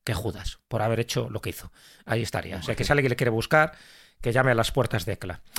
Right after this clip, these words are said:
Así que, bueno, y luego el, el lago Averna, el, el lago Averno, eh, eh, en Italia, en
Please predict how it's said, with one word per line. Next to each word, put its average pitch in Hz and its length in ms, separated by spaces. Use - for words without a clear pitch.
Así - 180
que, 143 300
bueno, 160 200
y 110 40
luego 127 200
el, 147 60
el 120 100
lago 120 140
Averna, 95 600
el, 98 120
el 113 140
lago 120 180
Averno, 139 400
eh, 117 480
eh, 110 200
en 107 100
Italia, 156 580
en 107 200